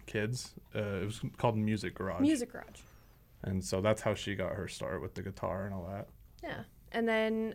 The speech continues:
Speaker 2: uh, she had another band, and she had a show planned in, uh, Torrey, Utah, and her whole band quit, like, the week before, and they were like, "We're not doing this," and she was like, "Cool,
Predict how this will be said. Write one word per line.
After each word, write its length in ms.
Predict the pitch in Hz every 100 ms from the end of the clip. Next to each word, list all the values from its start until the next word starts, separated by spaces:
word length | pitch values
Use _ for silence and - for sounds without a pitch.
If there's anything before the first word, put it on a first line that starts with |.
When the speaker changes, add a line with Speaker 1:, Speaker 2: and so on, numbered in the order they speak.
| -
Speaker 2:
uh, 420 | 214 208 208 202 - - - - - -
she 260 | - - 233
had 220 | 233 226
another 300 | 226 254 285
band, 520 | 233 208 202 208 233 - - - - - -
and 120 | 226
she 140 | 233 233
had 140 | 214
a 40 |
show 280 | 214 - 233
planned 640 | 233 254 233 226 226 220 -
in, 580 | 226 214 208 208 208 208 - - - - - - - - - - - - - - - - 233
uh, 380 | 220 208 208 208
Torrey, 320 | 247 226 220
Utah, 460 | 214 226 294 330 403 - - -
and 600 | 240 226 220 220 220 233
her 200 | 220 233
whole 120 | 240 254
band 280 | 240 220
quit, 340 | - 240 196 -
like, 240 | 220 208
the 100 | 220
week 280 | 220 226 -
before, 640 | 233 220 220 185 190 247 - - - -
and 140 | 240
they 80 | 226
were 80 | 220
like, 160 | 214
"We're 100 | 220
not 160 | 220 220
doing 220 | 208 202
this," 200 | 208 214
and 100 | 226
she 100 | -
was 80 | 214
like, 160 | 208 -
"Cool, 600 | - - 349 330 294 285